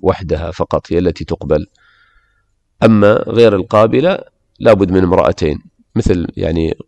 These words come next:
قول مالكية. طبعًا القابلة شهادتها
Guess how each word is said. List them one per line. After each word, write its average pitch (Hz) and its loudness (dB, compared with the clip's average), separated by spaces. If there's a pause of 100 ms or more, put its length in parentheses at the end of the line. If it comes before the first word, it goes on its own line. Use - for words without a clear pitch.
(100)
قول 90 2
مالكية. 78 -6 (4000)
طبعًا - -4
القابلة 160 0
شهادتها 151 -2